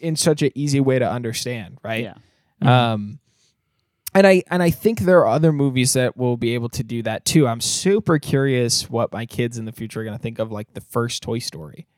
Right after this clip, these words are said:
Speaker 1: you know, which I, I think, you know, I think it's gonna hold up, but
Speaker 3: Oh, yeah,
Speaker 1: the, the
Speaker 3: absolutely.
Speaker 1: animation is rough, right? Like, I'm hoping I could watch, I could, they can watch that before they watch anything else, you know?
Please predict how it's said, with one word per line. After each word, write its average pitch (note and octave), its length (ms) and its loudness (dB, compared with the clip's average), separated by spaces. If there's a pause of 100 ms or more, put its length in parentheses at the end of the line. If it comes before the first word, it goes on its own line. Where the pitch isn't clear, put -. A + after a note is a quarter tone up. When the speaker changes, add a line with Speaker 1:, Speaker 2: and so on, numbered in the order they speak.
(280)
Speaker 1:
you - 80 -8
know, G#2 260 -4 (140)
which - 420 2 (360)
I, E3+ 240 4 (120)
I D3+ 180 2
think, G3 440 -4
you D3 160 0
know, C3+ 300 4
I C#3+ 140 2
think F3+ 280 -2
it's B3 140 -4
gonna D#3+ 200 2
hold C3 300 2
up, D3+ 320 2
but A#2 280 -2 (300)
Speaker 3:
Oh, C#3 260 -2
yeah, A2 80 -6
Speaker 1:
the, D#3 40 0
the E3 120 4
Speaker 3:
absolutely. D3+ 240 0 (100)
Speaker 1:
animation F3+ 680 4
is B2 220 2
rough, C3+ 480 2
right? A#2 260 -6
Like, A#2+ 180 -6
I'm B2 100 -4
hoping D3+ 380 0
I B2+ 100 -2
could B2+ 120 -8
watch, A#2+ 320 -2
I C#3+ 100 -2
could, D3 120 0
they D3+ 100 2
can D3+ 120 2
watch C#3+ 180 2
that C#3+ 120 0
before C3+ 220 0
they C3 60 4
watch C3+ 240 0
anything A#2 260 -8
else, B2+ 400 -2
you - 120 -18
know? G#2+ 200 -10